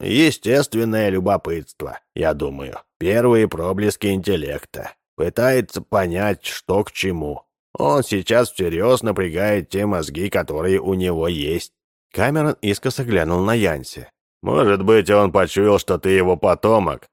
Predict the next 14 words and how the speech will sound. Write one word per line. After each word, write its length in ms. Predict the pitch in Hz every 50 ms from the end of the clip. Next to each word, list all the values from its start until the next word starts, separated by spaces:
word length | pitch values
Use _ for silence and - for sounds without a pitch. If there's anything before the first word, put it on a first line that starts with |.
| _ _
сотое 460 | - - - 123 104 95 - 95 90 87
поколение, 720 | - 90 85 - 95 90 95 104 107 101 90 82 80 78
но 180 | 80 82 80 80
все 300 | - - 107 110 107 95
же". 360 | 82 90 87 82 73 71 - _ _ _ _ _ -
"Вот 460 | - 80 82 87 85 87 101 117 -
этого 480 | - - - 104 107 98 - 104 110 113
как 240 | - 123 120 110 90
раз 240 | 85 87 95 - -
не 140 | 120 127
может 400 | 123 101 85 78 78 73 80 82
быть", 320 | 80 76 80 78 76 - - _ _ -
возразил 440 | 90 87 82 87 90 87 80 87 78
Паскаль. 520 | - 92 92 - - - 82 69 60 -